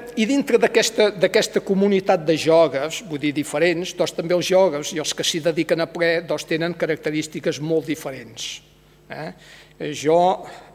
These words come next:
en plan de conya, faig una característica que... que a geografia hi ha els patriarques i els mandarins. D'aquests mandarins en queden ja menys. Eh? Tot això de la transició democràtica va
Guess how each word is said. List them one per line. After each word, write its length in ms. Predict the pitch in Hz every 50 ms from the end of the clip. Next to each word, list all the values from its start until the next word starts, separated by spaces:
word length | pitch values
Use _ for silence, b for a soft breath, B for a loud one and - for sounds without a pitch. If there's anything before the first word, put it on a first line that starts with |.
| B B B B B -
en 140 | 139 143
plan 340 | - - 165 160 160 156 147
de 140 | 139 147 -
conya, 380 | - 180 180 175 170 165 175 170
faig 400 | - 170 165 156 - - - - -
una 200 | 175 160 160 160
característica 800 | - 165 160 160 160 - 165 170 170 160 - 160 143 - 180 -
que... 260 | - 160 151 170 - - 190 - - _ _ _ _
que 140 | - 139 - 147
a 20 | 139 131
geografia 420 | 156 147 165 156 - 180 160 170
hi 100 | 175 170
ha 60 | 165
els 160 | 165 156 -
patriarques 640 | - - 180 180 180 160 156 156 156 160 185 175 127 147
i 20 | 156
els 140 | 156 143 131
mandarins. 680 | 147 143 131 127 139 127 113 110 104 104 - - - - B B B B B B B
D'aquests 320 | 175 160 - 196 160 156
mandarins 460 | 190 185 175 180 160 175 180 190 - -
en 80 | 180 - -
queden 240 | - - 170 165 160
ja 160 | 151 151 143
menys. 540 | 139 143 147 139 - 110 113 - - - - - _ _ _ _ -
Eh? 400 | - 156 170 175 - 143 127 131 - -
Tot 160 | 175 160 -
això 240 | 165 - - 175 165 160
de 100 | 160 156 151 151
la 240 | 151 143 147 147 -
transició 560 | 160 151 147 127 151 151 135 135 156 165 165
democràtica 720 | 156 156 139 151 139 - 156 151 151 - 165 - - 170
va 160 | 151 156 156